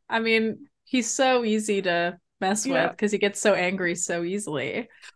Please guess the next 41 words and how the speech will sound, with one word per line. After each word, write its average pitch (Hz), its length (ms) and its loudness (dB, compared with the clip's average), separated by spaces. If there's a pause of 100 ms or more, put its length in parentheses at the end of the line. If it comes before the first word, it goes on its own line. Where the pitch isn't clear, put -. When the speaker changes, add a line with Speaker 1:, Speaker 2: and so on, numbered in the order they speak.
(200)
Speaker 2:
Well, 294 260 12
no, 285 320 6
Nancy 247 500 6
did 226 220 4
Lucas 214 460 2
dirty. 117 380 -2
She 247 180 -2
just 269 180 -2
told 214 380 0
Carl. 214 640 2 (500)
Speaker 1:
Oh, 233 360 12
oh, 214 280 10
oh, 190 320 4
oh, 311 280 8
right, 220 440 0
right. 175 220 0
Speaker 2:
Yeah. 170 320 4 (180)
She's 254 240 -4
like, 269 140 4
"Hey, 240 280 4
Speaker 1:
Right. - 140 -4
Speaker 2:
he 262 140 2
wants 277 280 2
to 311 60 -2
play 220 200 2
a 190 40 2
prank 185 320 0
on 165 160 0
you, 160 120 -4
so 185 140 -6
can 185 160 -2
you 185 140 -2
be 165 160 0
distracted 170 680 -4
for 196 120 2
a 190 80 2
minute?" 208 440 0
And 202 260 0
Carl's 175 380 -2
like, 160 260 0
"Ugh, 180 220 2